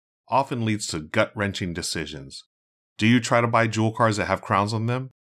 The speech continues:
Or do you focus on cards with bonus actions?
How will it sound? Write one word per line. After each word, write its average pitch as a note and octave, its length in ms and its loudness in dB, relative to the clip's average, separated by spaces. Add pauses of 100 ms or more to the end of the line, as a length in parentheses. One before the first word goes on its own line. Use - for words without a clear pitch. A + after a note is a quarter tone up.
(360)
Or D#3+ 140 4
do C3 100 0
you A#2 80 4
focus C3 320 0
on A2+ 120 0
cards B2+ 280 2
with F2 180 -2
bonus B2 360 2
actions? - 440 -10